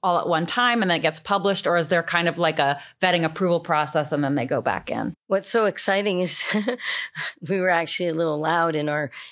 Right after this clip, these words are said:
Speaker 2: in our, uh, suite today because we were high-fiving because, <laughs> uh, Hampton Water signed up and, uh, and Allie Thomas was like, "Woo, high five," <laughs> you know, we're like, "And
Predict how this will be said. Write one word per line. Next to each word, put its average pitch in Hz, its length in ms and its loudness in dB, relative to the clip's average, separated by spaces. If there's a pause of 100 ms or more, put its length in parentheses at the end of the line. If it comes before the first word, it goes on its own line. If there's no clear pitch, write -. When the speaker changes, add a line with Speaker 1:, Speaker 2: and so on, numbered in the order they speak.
Speaker 2:
in 175 140 0
our, 160 340 0 (220)
uh, 151 300 -2 (260)
suite - 460 -2
today 170 340 2
because 170 420 -2
we 185 100 0
were 170 100 -2
high-fiving 170 720 0
because, 165 420 -2 (320)
<laughs> - 320 -6
uh, 151 280 0 (480)
Hampton 170 460 -2
Water 151 500 -2
signed 151 320 0
up 151 300 -2
and, 165 260 -2
uh, 160 200 -2 (160)
and 170 160 -2
Allie 165 320 -2
Thomas 165 420 -2
was 160 300 -4
like, - 200 -6
"Woo, 427 80 0 (260)
high 359 240 0
five," 311 280 0
<laughs> - 40 -6
you 269 220 0
know, 294 220 2
we're 302 140 0
like, 262 180 0
"And 226 180 -2